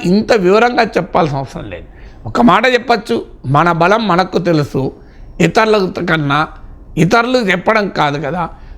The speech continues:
మన బలానికి తగ్గట్టుగా తీసుకున్నాం. ఎన్ని సీట్లు తీసుకున్నామన్నది కాదు, ఎలక్షన్స్లో ఎన్ని సీట్లు గెలుస్తామన్నది ముఖ్యం. ఇవాళ మనం ఇరవై నాలుగు సీట్లు తీసుకున్నాం, ఇరవై నాలుగుకి ఇరవై నాలుగు గెలుద్దాం, అది గొప్పతనం అవుతుంది.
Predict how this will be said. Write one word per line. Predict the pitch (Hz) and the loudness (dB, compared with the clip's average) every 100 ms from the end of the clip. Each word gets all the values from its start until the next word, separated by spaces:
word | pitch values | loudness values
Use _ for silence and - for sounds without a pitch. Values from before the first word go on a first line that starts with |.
| - | 0
మన | 202 214 | 2 2
బలానికి | 180 185 214 247 254 254 | 2 4 4 2 0 -2
తగ్గట్టుగా | 202 160 156 175 196 196 233 | -2 -2 2 0 0 2 0
తీసుకున్నాం. | - 139 - - 127 120 - - - - - - | 0 -8 -8 -12 -10 -10 -12 -18 -20 -20 -20 -2
ఎన్ని | 165 240 302 254 | 0 4 2 2
సీట్లు | 311 311 - 294 | 0 0 0 -2
తీసుకున్నామన్నది | 262 247 180 - 220 214 202 180 170 | 2 0 0 0 2 2 2 2 0
కాదు, | 165 175 160 175 - - - 147 | 0 0 2 -2 -4 -16 -6 0
ఎలక్షన్స్లో | 185 190 - 160 - 127 135 - - - - | 0 0 -2 -2 -2 -4 -6 -8 -20 -20 -4
ఎన్ని | 175 214 208 | 0 2 0
సీట్లు | - 254 - 220 | 0 -2 -2 -2
గెలుస్తామన్నది | 143 160 170 - 220 220 196 196 185 | 0 0 0 0 2 2 2 0 0
ముఖ్యం. | 127 - 98 - - - - - - | -4 -8 -16 -16 -20 -20 -20 -8 2
ఇవాళ | 208 226 | 4 4
మనం | 214 214 | 2 2
ఇరవై | 202 226 220 | 4 4 4
నాలుగు | 214 208 | 4 2
సీట్లు | 165 - - - | 0 -2 0 0
తీసుకున్నాం, | 233 185 - 170 147 156 - - 156 | 2 0 0 0 0 -2 -6 -2 2
ఇరవై | 220 277 | 2 2
నాలుగుకి | 285 277 - | 2 0 0
ఇరవై | 262 285 | 0 2
నాలుగు | 302 262 | 2 2
గెలుద్దాం, | 180 156 110 - - - | 0 0 -6 -12 -10 -4
అది | 185 | 0
గొప్పతనం | - 220 233 226 160 | 0 0 0 0 0
అవుతుంది. | 151 98 | -4 -10